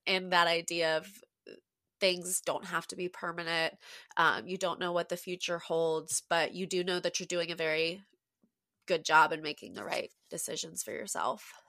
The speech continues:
Um, so celebrate that, because by doing that, you're gonna en-, really enjoy this new relationship or just the people that you're going to meet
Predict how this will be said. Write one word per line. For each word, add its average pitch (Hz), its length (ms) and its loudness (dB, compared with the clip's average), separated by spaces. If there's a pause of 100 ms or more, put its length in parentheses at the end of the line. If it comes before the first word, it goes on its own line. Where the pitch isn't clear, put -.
(100)
Um, 196 400 0
so - 200 -8
celebrate 160 640 -6
that, 151 300 2 (460)
because 170 640 0
by 165 140 4
doing 196 460 0
that, 160 400 8 (280)
you're 185 180 -4
gonna 160 440 0 (360)
en-, 196 200 0
really 185 520 2
enjoy 170 400 -2
this - 260 -2
new 123 120 -8
relationship - 840 -4 (140)
or 160 360 2
just - 280 -4
the 180 60 -4
people 165 400 -6
that 156 160 0
you're 160 260 -2 (360)
going 175 300 6
to 180 160 -4
meet 165 340 -6